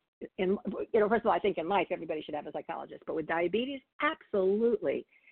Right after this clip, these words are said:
you need to have it because, number one, you have to grieve. If you grieve over having the diabetes and then you find, okay, I'm gonna live with this, I'm gonna have purpose,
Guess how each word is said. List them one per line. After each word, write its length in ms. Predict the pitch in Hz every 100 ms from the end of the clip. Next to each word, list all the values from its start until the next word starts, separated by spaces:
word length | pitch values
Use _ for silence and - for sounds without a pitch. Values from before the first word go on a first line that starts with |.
| _ -
you 160 | 180 180
need 180 | 208 196
to 60 |
have 280 | 160 156 147
it 100 | 147
because, 380 | 147 - 170 165 - _ _ -
number 140 | 214 254
one, 200 | 233 214
you 80 |
have 220 | 196 180 -
to 80 |
grieve. 380 | 160 160 151 143 - -
If 120 | 247
you 140 | 330 269
grieve 500 | 165 160 160 156 165 -
over 420 | 160 156 160 147 -
having 340 | 147 156 190
the 80 | 190
diabetes 500 | 190 180 185 202 196
and 100 | -
then 140 | 156 151
you 80 | 147
find, 380 | - 170 160 165 - _ 170
okay, 380 | - 160 - - _ _ _ _
I'm 140 | - 170
gonna 120 | 170
live 200 | 180 175
with 140 | 185
this, 200 | 190 180 180 -
I'm 120 | 160
gonna 120 | 160 139
have 200 | 135 -
purpose, 460 | 214 202 190 180